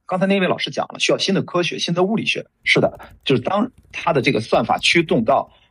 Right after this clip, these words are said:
在人类的这个理解范畴内，它在突破人类理解和感知的边界，它能够推导出新的我们现在感知不到的物理学定律。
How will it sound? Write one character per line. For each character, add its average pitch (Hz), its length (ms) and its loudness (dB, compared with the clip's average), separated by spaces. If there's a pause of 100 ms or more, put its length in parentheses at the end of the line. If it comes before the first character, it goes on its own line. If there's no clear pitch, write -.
(200)
在 123 320 2 (180)
人 113 220 0
类 190 220 2
的 113 100 0
这 123 140 -4
个 - 340 -8
理 120 160 -6
解 - 180 -4
范 117 220 0
畴 98 160 -8
内， 107 160 -2
它 - 160 -2
在 131 80 -2
突 151 240 -4
破 147 100 -2
人 107 140 0
类 127 100 4
理 113 240 -2
解 104 140 -2
和 117 100 -6
感 110 220 0
知 131 140 2
的 110 80 2
边 120 200 2
界， 123 220 0
它 - 140 -2
能 139 180 2
够 220 160 0
推 185 260 2
导 147 160 2
出 131 200 -2
新 220 440 4
的 - 240 0
我 95 120 -8
们 92 120 -8
现 - 140 -4
在 127 80 2
感 - 240 -2
知 156 140 0
不 165 100 -4
到 165 200 0
的 151 240 2 (300)
物 175 100 4
理 131 80 6
学 110 180 4
定 117 240 2
律。 113 120 0